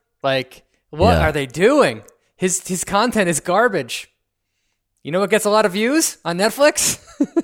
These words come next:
Speaker 1: <laughs> Adam Sandler content.
Speaker 2: Yeah.
Speaker 1: And it's just like, well, I'm viewing, I'm viewing their decision making through my lens of what I like, what content I like, and they are viewing it through their, what does the data say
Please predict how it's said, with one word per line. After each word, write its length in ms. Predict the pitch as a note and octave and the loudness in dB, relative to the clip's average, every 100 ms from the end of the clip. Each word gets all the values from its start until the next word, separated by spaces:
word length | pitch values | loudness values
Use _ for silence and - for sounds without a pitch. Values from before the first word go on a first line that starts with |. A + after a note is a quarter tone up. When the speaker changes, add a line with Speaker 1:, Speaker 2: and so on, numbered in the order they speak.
| C#4 | -2
Speaker 1:
<laughs> 60 | - | 0
Adam 240 | F3+ A3+ | 0 0
Sandler 420 | - A3+ A#3 A#3 | 0 0 2 2
content. 540 | G#3 A3 B3 F#2 D#2 - - | 2 2 4 4 2 -2 -10
Speaker 2:
Yeah. 380 | A3 B3 A#3 G3+ - | -14 -10 -8 -10 -6
Speaker 1:
And 100 | G3 | -6
it's 120 | G3+ | -4
just 160 | F#3+ | -2
like, 180 | G#3+ G#3 | 2 2
well, 140 | G#3 - | 0 0
I'm 240 | G3+ A#3+ | 0 0
viewing, 300 | A3+ A#3 A#3+ - | 2 4 4 2
I'm 200 | G3 A3+ | 0 2
viewing 220 | A#3 A3+ | 2 4
their 100 | A3 | 4
decision 380 | F3 B3+ G3 G3 | 2 2 0 0
making 280 | G3 G3+ F#3+ | 0 -2 -6
through 120 | F#3 | -2
my 280 | F3+ F#3+ G#3 | 0 2 4
lens 360 | F3 F3+ F3+ | 4 2 0
of 140 | F3 E3 | -2 0
what 180 | E3+ - | -2 0
I 200 | E3 G3 | 0 2
like, 320 | D#3+ D3+ - | 0 -2 -6
what 120 | D#3+ | -8
content 420 | - F3 F3+ D#3+ | -4 -4 -4 -8
I 140 | C#3+ F3 | -4 -4
like, 360 | C#3+ B2+ C#3+ | -4 -6 -12
and 200 | C#3+ C3 - _ - - _ _ | -14 -16 -20 _ -20 -20 _ _
they 300 | B2 D#3 F#3+ | -6 0 2
are 80 | F#3 | 2
viewing 300 | E3 F3+ F3+ | 0 -4 -4
it 120 | E3 | -6
through 220 | - E3+ | -6 -4
their, 220 | E3 D#3 | 0 0
what 180 | C#3+ D#3 | 0 -2
does 120 | G#3 | -2
the 80 | F3 | -6
data 340 | C#3+ D3 A#3 G3 | -6 -4 -2 -2
say 320 | - A2+ | -4 -8